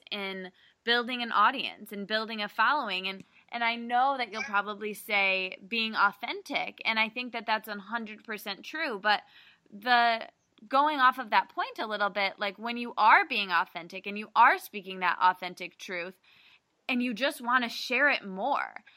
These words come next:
do you have any practical advice for building up that following and getting more people to see and more people to benefit from what you're putting out there?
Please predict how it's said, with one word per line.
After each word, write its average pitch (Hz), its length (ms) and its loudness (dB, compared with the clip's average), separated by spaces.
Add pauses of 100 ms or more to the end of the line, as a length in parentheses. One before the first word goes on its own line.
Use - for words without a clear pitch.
(180)
do 247 100 -8
you 262 80 -4
have 254 200 4
any 302 160 -6
practical 240 640 0
advice 196 500 -2
for 196 380 -4
building 269 400 -4
up 196 180 0
that 185 200 0
following 180 640 0
and 202 260 -6 (300)
getting 302 280 0
more 254 280 2
people 269 380 -8
to 247 140 -14
see 254 600 -6
and 208 180 -6
more 233 160 0
people 247 340 -8
to 233 80 -10
benefit 247 640 -2 (100)
from 190 220 0
what 190 160 -2
you're 190 120 -4
putting 185 260 -4
out 214 220 0
there? - 920 -20